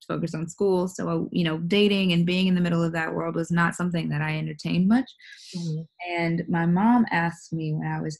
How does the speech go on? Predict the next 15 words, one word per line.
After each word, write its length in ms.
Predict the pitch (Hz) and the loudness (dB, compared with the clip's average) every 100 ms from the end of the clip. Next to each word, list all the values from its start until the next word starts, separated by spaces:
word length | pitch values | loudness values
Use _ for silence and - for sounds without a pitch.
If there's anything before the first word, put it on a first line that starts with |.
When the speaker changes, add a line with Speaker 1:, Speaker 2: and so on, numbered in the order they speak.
| - | -4
Speaker 1:
eighteen, 640 | 190 220 - 170 160 156 | -2 -2 -6 -8 -4 -4
my 100 | 160 | -4
senior 260 | 156 175 175 | -8 -6 -2
year 80 | 175 | -2
in 80 | 156 | -4
high 80 | 165 | -8
school, 400 | - 156 151 147 _ _ _ _ | -10 -6 -6 -6 _ _ _ _
she's 140 | - 175 | -8 -6
like, 140 | 165 - _ | -6 -10 _
"Are 60 | 190 | 0
you 140 | 294 | 2
a 40 | 294 | 2
lesbian?" 480 | 233 233 226 220 - _ _ _ | 0 2 0 0 -4 _ _ _
Speaker 2:
She 240 | - - - | -8 -6 -2
asked? 760 | 403 330 381 156 - - - | 0 0 -2 -6 -8 -18 -20